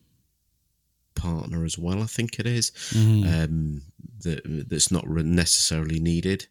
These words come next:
Speaker 2: Yeah,
Speaker 1: But
Speaker 2: no.
Speaker 1: bef-, before we move on and finish that, I would just like to, you know, I would be remiss as, as, as a, you know, a gentleman of the U K to not mention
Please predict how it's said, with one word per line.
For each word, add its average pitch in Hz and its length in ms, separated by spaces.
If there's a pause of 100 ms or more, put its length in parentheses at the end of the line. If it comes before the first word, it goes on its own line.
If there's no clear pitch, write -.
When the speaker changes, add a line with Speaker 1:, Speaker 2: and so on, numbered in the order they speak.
(1300)
Speaker 2:
Yeah, 98 220
Speaker 1:
But 98 120
Speaker 2:
no. 85 60
Speaker 1:
bef-, 85 220 (200)
before 85 320
we 90 120
move 85 220
on 82 120
and 78 80
finish 92 400
that, 78 280
I 67 180
would 82 160
just - 220
like 80 240
to, 71 180 (360)
you - 120
know, - 120 (120)
I 76 60
would 78 220
be 80 140
remiss 80 640
as, - 440 (580)
as, 76 420 (180)
as - 160
a, 78 180 (500)
you 76 100
know, 64 140 (100)
a - 40
gentleman 80 560
of 78 140
the 85 80
U 80 200
K 78 380
to - 140
not 87 320
mention - 500